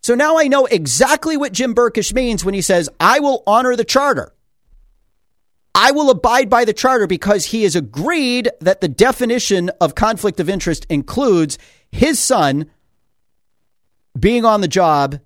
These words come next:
and, as a result, him being unable to participate in the fireman's contract that covers his son.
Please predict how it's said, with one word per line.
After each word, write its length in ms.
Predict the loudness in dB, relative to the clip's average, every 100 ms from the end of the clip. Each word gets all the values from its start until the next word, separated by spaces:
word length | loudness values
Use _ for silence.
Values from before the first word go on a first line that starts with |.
| _
and, 120 | 0
as 140 | 0 2
a 40 |
result, 520 | 0 2 2 2 0 -8 _
him 320 | 0 0 2
being 280 | 0 0 -2 _ 2
unable 460 | 2 4 2 2
to 120 | -4 -2
participate 800 | -2 -2 -4 -4 -2 -2 -2 -12 _ _ _ _ _ _ _ _ _ -6
in 80 | -2
the 80 | 2
fireman's 400 | 2 2 0 -2
contract 500 | -2 -2 -2 -4 -6
that 80 | -6
covers 320 | -6 -6 -6
his 100 | -4
son. 320 | -4 -4